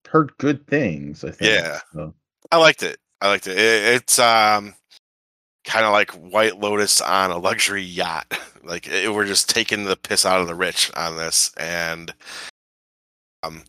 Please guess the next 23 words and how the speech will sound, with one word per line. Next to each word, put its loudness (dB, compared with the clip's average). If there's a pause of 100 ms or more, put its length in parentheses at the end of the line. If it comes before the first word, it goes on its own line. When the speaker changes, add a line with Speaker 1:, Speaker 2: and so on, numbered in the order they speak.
(100)
Speaker 2:
it's 2
a 6
little 4
slow 4
to 2
get 0
going, 2
and 4
it 0
starts 0
with, -10
like, -6
these -12
models, -2
like, -10
this, -6
like, -10
ten-minute, -8
like, -8
sequence -6
of, -12
like, -14
models -10